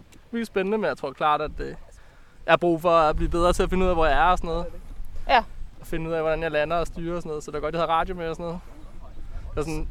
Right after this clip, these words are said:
Speaker 1: til at starte med, der prøvede jeg på, at vi bare fokus på selv at finde ud af, hvor jeg skulle hen, og så, så kom radioen, så jeg havde svært nok ved at høre, hvad de sagde, og så var det sådan lidt den røg.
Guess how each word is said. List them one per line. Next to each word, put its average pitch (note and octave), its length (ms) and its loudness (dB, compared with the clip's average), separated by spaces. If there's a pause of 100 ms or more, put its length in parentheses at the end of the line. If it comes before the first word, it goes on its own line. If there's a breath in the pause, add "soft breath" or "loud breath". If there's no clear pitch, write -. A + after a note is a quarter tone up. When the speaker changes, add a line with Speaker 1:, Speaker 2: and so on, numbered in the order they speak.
(120)
Speaker 1:
til - 80 0
at F#3 40 4
starte G#3 260 10
med, G#3+ 100 6
der G3 60 4
prøvede G#3 160 6
jeg F#3+ 40 4
på, G3+ 60 4
at F#3+ 60 6
vi F3+ 60 2
bare F3+ 180 8
fokus G3 320 2
på F3+ 100 -6
selv G#3 180 2
at G3+ 60 2
finde G3 160 2
ud F#3+ 40 4
af, G3 60 2
hvor F3+ 80 2
jeg F3 80 2
skulle F3 220 0
hen, F3 140 0
og D3 80 -4
så, E3 200 -2 (520 soft breath)
så - 100 -8
kom D#3+ 160 2
radioen, D3+ 400 2
så D#3 100 -6
jeg D3+ 60 -4
havde D3 80 -2
svært D3 200 -2
nok D3+ 160 -2
ved D#3 80 -4
at C#3+ 40 -2
høre, D3 80 -2
hvad C#3+ 80 -4
de C#3 100 -8
sagde, C3+ 240 -6
og C3+ 60 -8
så - 80 -10
var C#3 60 -10
det - 100 -10
sådan D3+ 140 -10
lidt C#3+ 120 -10
den D3+ 220 -10
røg. D3 120 -8